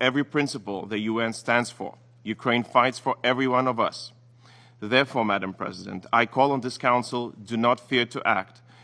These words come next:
fear of your doubt and indifference. I call on every state, we still have a chance to preserve peace and security by taking right decisions to defend the rules-based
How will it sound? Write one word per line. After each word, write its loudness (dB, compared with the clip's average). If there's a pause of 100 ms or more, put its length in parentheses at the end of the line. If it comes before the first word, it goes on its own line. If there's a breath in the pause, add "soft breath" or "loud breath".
fear 2
of -6
your -2
doubt 2 (260 soft breath)
and 0
indifference. -4 (340 soft breath)
I 4
call 2
on -2
every 2
state, -6
we -4
still -4
have 2
a -4
chance -2
to -12
preserve -4
peace -2
and -4
security -8 (280 soft breath)
by -2
taking -4
right 2
decisions -8
to -10
defend -6
the -2
rules-based -4